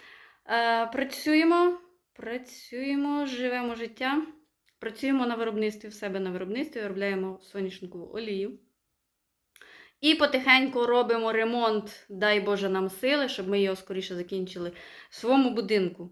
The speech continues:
Дасть Бог, ми вже перейдемо туди жити, бо я вже хочу жити окремо. <laughs> Е, живемо з батьками на одному подвір'ї в різних будинках.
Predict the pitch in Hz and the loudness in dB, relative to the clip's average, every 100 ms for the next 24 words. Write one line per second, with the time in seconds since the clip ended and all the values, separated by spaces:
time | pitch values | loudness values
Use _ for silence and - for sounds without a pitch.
0 | - 180 226 208 226 240 214 202 208 208 | -8 0 2 4 2 2 0 0 -2 0
1 | 202 196 208 196 196 180 185 202 294 - | 0 2 2 2 0 -2 0 4 4 2
2 | 175 - _ _ _ _ _ - 190 214 | -4 -8 _ _ _ _ _ -4 0 4
3 | 247 262 226 196 196 202 175 185 185 185 | 4 2 -4 -4 -6 -6 -6 -6 -6 -8
4 | 180 185 180 185 208 - - - _ 320 | -6 -4 -2 -2 -4 -4 -12 -20 _ -4
5 | 359 339 320 - 190 196 196 220 269 277 | -2 -2 -4 -4 0 0 2 4 4 4
6 | 208 233 233 208 190 190 190 190 185 208 | 0 -4 -4 -4 -2 -2 -2 -2 0 0
7 | 240 220 220 247 240 240 240 214 196 226 | 0 -2 -2 0 -2 -2 -4 -6 -4 -2
8 | 240 196 214 202 208 190 185 180 170 | -2 -2 -2 -2 -2 -2 -2 -4 -6